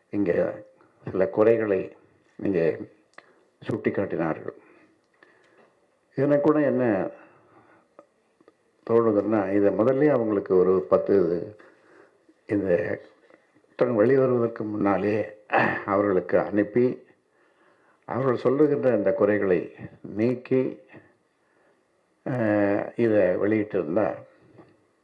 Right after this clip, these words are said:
சிறப்பா இருந்திருக்கும்ன்ற என்னுடைய, என்னுடைய எண்ணம் அது. அஹ்,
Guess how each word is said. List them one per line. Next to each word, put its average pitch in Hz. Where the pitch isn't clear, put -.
சிறப்பா 110
இருந்திருக்கும்ன்ற 98
என்னுடைய, 95
என்னுடைய 95
எண்ணம் 87
அது. -
அஹ், -